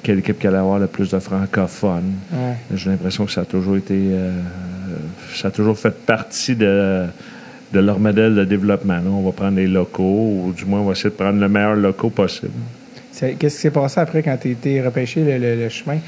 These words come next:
Speaker 2: Parce qu'au final, t'auras jamais joué pour les Nordiques.
Speaker 1: Non, non,
Speaker 2: Euh,
Speaker 1: non.
Speaker 2: qu'est-ce qui s'est passé après ?
Speaker 1: Ben, je, je dis toujours, puis, euh,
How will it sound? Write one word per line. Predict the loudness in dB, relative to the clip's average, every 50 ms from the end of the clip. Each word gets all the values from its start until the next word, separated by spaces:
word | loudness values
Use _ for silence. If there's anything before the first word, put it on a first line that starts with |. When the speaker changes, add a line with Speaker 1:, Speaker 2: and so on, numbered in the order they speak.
| -4 -4
Speaker 2:
Parce | -2 0
qu'au | 0 0
final, | 0 2 2 2 4 4
t'auras | 2 2 4 4 2 4
jamais | 4 4 4 4 4 4
joué | 4 2 2 2 2
pour | 2 2 0 0
les | 2 2
Nordiques. | 2 0 0 0 2 2
Speaker 1:
Non, | 2 2 2
non, | 0
Speaker 2:
Euh, | 0 2 2 4 2 2
Speaker 1:
non. | 2 2 0 -2 -4 -2
Speaker 2:
qu'est-ce | -2 -2 -2 -2
qui | -2
s'est | -2
passé | -2 -2 -2 -2 -2 0
après ? | 4 6 6 6
Speaker 1:
Ben, | 4
je, | 2 -4 -4 -2 -2
je | -2 -2 -2 -4
dis | -6 -4
toujours, | 2 2 2 4 4 4 2 2 2
puis, | 0 -2 0 0 2 2 2
euh, | 2 0 0 -2 -4 -4